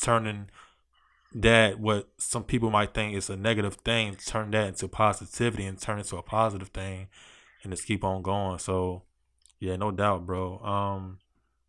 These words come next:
so, yeah, I know we was talking about, um,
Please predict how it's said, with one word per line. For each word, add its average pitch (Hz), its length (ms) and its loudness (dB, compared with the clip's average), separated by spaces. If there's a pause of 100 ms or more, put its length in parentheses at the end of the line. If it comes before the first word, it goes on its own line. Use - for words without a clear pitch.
(240)
so, - 140 -4
yeah, 131 280 4
I 117 60 8
know 123 200 4
we 120 140 2
was 113 140 0
talking 110 320 0
about, 107 460 2
um, 98 520 -4